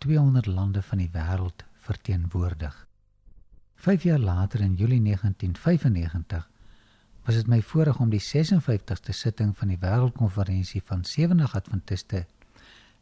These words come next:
in Utrecht by te woon. In die vyf jaar sedert negentien negentig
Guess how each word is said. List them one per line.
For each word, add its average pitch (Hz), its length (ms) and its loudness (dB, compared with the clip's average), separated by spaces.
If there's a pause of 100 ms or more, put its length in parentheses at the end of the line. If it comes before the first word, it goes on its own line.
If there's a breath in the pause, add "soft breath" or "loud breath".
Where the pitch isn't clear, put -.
(160)
in 113 140 4 (100)
Utrecht 85 600 0 (460)
by 87 280 0
te - 240 -6
woon. 78 200 -8 (1200 soft breath)
In 127 80 6
die 127 80 6
vyf 214 320 0
jaar 147 240 4
sedert 131 400 0
negentien 101 560 0
negentig 104 560 0